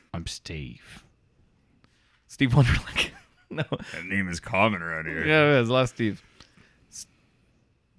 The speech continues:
Speaker 2: Steve? I feel like
Speaker 1: Yeah.
Speaker 2: you might be making that name up. You making that name up, Steve?
Speaker 1: Yeah, I was thinking of steam and wanted to make it classy.
Speaker 3: He doesn't look cool enough to be a Steve.
Speaker 2: Steam's cool.
Speaker 3: Steam's
Speaker 2: Is Steam your name?
Speaker 3: Steam's not as cool as Steve.
Speaker 1: No,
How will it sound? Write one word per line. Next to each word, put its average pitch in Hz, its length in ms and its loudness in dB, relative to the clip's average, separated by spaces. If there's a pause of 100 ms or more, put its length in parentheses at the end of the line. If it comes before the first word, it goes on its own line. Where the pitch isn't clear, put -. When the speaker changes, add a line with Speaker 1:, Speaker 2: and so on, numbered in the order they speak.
(120)
Speaker 2:
Steve? 139 480 2 (420)
I 73 80 -8
feel 120 80 0
like 110 120 0
Speaker 1:
Yeah. - 20 -6
Speaker 2:
you 110 80 -2
might 113 80 2
be 110 80 0
making 110 260 0
that 95 140 -6
name 95 200 -6
up. 98 200 -8
You 107 80 -10
making 107 180 -2
that 110 80 -2
name 113 160 -2
up, 131 160 -4
Steve? 165 220 -4 (800)
Speaker 1:
Yeah, 95 280 -6
I 87 40 -6
was 82 180 -8
thinking 90 320 -6
of 73 140 -10
steam 85 680 -4
and 73 140 -6
wanted 76 200 -8
to 71 40 -10
make 76 240 -8
it - 140 -20
classy. 76 640 -14
Speaker 3:
He 87 100 -8
doesn't 78 280 -8
look 65 100 -14
cool - 200 -18
enough - 200 -20
to - 80 -20
be 53 80 -14
a - 40 -10
Steve. 60 360 -14
Speaker 2:
Steam's 339 400 -4
cool. 95 480 -10 (160)
Speaker 3:
Steam's 71 320 -10 (260)
Speaker 2:
Is 135 140 0
Steam 226 320 4
your 226 80 6
name? 254 420 0
Speaker 3:
Steam's 76 340 -8
not 64 160 -10
as - 80 -16
cool - 200 -16
as - 60 -14
Steve. - 180 -8
Speaker 1:
No, 73 320 -12